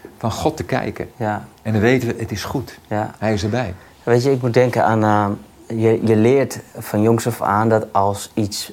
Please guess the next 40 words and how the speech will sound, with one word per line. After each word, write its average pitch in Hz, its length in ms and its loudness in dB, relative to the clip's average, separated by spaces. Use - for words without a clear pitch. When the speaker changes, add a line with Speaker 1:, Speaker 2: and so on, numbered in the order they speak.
Speaker 2:
pijn 123 300 2
doet, 98 180 -2
dat 104 180 0
je 110 80 -2
er 104 160 0
eigenlijk 104 340 -2
van 98 220 -2
weggaat. 95 600 -4
Speaker 1:
Ja. 95 200 0
Speaker 2:
Hè, 101 160 -4
dus 107 200 0
als 101 160 -2
je 104 80 -2
je 98 160 -2
hand 107 300 -2
kan 110 180 2
verbranden 104 420 2
aan 101 60 -2
een 98 180 -4
pan 117 400 2
of - 200 -10
aan 101 220 0
een, 95 180 -4
eh, 95 240 -4
aan 98 100 -4
een 95 100 -4
ketel, 110 520 2
dan, 104 280 0
dan 98 180 -4
trek 123 240 2
je - 100 -6
je 95 120 -4
terug. 101 340 -2
Speaker 1:
Ja. 90 180 -2
Speaker 2:
En 110 120 -2
dat 110 120 2
is 107 60 -2
natuurlijk 104 300 -4
fysiek 113 360 -2
zo, 143 320 0